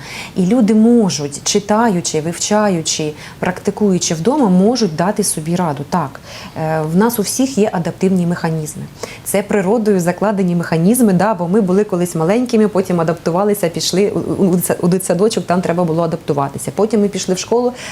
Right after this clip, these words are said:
там теж треба було адаптуватися. Потім ми пішли в інститут, там теж треба було адаптуватися. Кудись ми переїжджали. Тобто ці механізми в нас існують,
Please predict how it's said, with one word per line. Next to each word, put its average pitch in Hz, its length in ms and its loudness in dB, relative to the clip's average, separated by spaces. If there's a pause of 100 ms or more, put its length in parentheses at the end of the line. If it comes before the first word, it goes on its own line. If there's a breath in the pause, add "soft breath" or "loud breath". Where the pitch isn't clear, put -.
там 170 140 -2
теж 208 260 0
треба 190 240 0
було 175 240 0
адаптуватися. 147 840 -2
Потім 196 260 0
ми 214 100 2
пішли 208 300 -2
в - 20 0
інститут, 202 520 0
там 196 180 0
теж 220 220 0
треба 208 280 0
було 196 300 2
адаптуватися. 170 840 -2
Кудись 208 320 -2
ми 220 80 4
переїжджали. 175 760 2 (420 loud breath)
Тобто 208 220 0
ці 285 180 0
механізми 233 560 4
в 180 60 0
нас 254 200 2
існують, 214 420 0